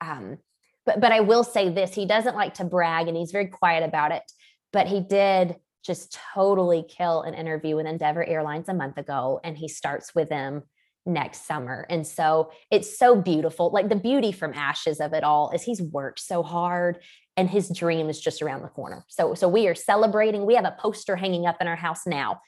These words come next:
with the dog's paw prints, my handwriting, big congratulations. And he has not taken it down yet. So we're very excited in the Garland household.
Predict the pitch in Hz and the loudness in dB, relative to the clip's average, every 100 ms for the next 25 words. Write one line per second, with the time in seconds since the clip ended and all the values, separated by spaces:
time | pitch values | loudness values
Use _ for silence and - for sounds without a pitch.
0 | _ - 160 147 226 220 226 - 240 208 | _ 2 2 4 4 6 4 0 0 2
1 | 202 220 214 202 - - - _ _ - | 0 0 0 -2 -6 -12 -14 _ _ 2
2 | 220 202 208 220 202 202 190 185 190 185 | 6 6 4 2 2 4 4 4 0 0
3 | 214 196 226 208 202 190 196 190 190 190 | 0 0 -2 0 2 0 0 2 2 0
4 | 208 190 185 - 180 175 175 180 - _ | -4 -4 -4 -4 -2 -2 -2 -4 -6 _
5 | _ - 202 190 175 165 - - 156 156 | _ -4 2 2 2 -2 -2 -2 -2 -4
6 | 151 165 147 131 123 117 80 - 262 - | -4 -2 -2 -2 -6 -8 -8 -12 -20 -6
7 | 170 139 107 - - 180 175 170 160 151 | -4 -2 -2 -6 -6 0 2 4 2 2
8 | 147 147 - 135 147 160 160 156 151 - | 0 -2 -4 -4 -2 -4 -4 -4 -4 -4
9 | 151 151 - - - 78 | -6 -8 -10 -8 -6 -6